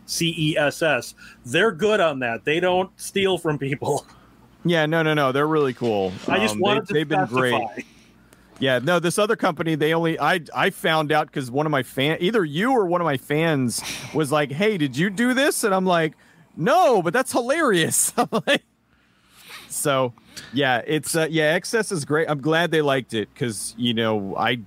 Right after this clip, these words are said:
Speaker 2: I don't know how it turned out. I, I had ho-, I always hope that it turns out well, but when you're doing live stuff like that,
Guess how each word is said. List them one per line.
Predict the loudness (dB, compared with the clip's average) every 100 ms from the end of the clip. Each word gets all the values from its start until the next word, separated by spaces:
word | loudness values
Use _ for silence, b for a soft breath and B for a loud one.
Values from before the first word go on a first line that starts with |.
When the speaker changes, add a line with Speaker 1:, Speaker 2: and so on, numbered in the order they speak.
| -18 -8 -4
Speaker 2:
I | -2
don't | -2 -2
know | 0 0
how | 0 0
it | 0 -4 _ -12
turned | -4 -2 0 0
out. | 0
I, | 0 -4 _ b b b b
I | 0 0
had | -2 -4
ho-, | 0 2 2
I | 2
always | 2 2
hope | 0 0 0 -2
that | -2
it | -2
turns | -2 -2 0
out | 0 2
well, | 2 2
but | 0
when | 0 0
you're | 0
doing | 0 0
live | 0 0 0
stuff | -2 -4 -2
like | -4 -2
that, | 0 0 0